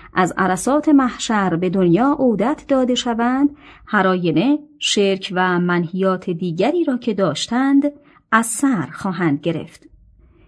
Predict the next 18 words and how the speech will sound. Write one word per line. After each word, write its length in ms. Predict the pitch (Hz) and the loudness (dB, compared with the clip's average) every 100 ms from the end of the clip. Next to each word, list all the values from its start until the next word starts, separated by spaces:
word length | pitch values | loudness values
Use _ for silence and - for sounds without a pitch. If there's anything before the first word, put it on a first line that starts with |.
| _ - | _ -6
زیرا 420 | 185 254 294 294 | 2 4 4 2
اینان 400 | 262 226 226 269 - | 2 4 4 4 2
از 180 | 208 | -2
همان 340 | 196 240 220 190 | 0 2 4 2
عالم 460 | - 190 190 185 | 2 2 2 2
زر 280 | 196 214 285 | 0 0 0
دروغگو 540 | 302 269 262 240 247 190 | 2 2 4 2 2 2
بودند 440 | 151 - - - _ _ _ _ | 0 -4 -6 -8 _ _ _ _
و 100 | 190 | 0
در 180 | 180 180 | 2 4
آنجا 280 | 175 180 226 | 4 2 0
هم 240 | 311 311 | 0 0
به 100 | 277 | 0
خدای 460 | - 233 240 320 320 | 0 2 2 2 0
تعالی 440 | 285 277 269 277 | 0 2 2 2
دروغ 360 | 277 254 165 - | 4 2 2 -2
گفتند 520 | 160 - 202 202 226 - - - | -6 -4 -6 -6 -10 -16 -20 -20
و 60 | - | -4